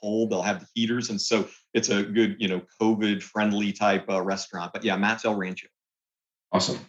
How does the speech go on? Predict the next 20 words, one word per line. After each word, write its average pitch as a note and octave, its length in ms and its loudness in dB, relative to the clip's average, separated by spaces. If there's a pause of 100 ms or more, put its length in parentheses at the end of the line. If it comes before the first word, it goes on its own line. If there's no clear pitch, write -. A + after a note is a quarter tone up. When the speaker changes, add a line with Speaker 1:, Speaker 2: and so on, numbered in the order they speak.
(580)
Speaker 2:
Well, - 220 4 (280)
I G2+ 120 10
have G#2 200 6
not G2+ 260 4
been G2+ 180 6
there. G#2 240 8
I F2+ 200 6
should - 300 2
go F#2 160 6
check F2+ 320 4
it F2+ 80 8
out. F2+ 220 10
I've - 160 4
heard F#2 180 6
it F2+ 120 6
a E2+ 40 4
bunch F2 280 4
of - 60 -6
times F2 380 4
too. D#2+ 380 2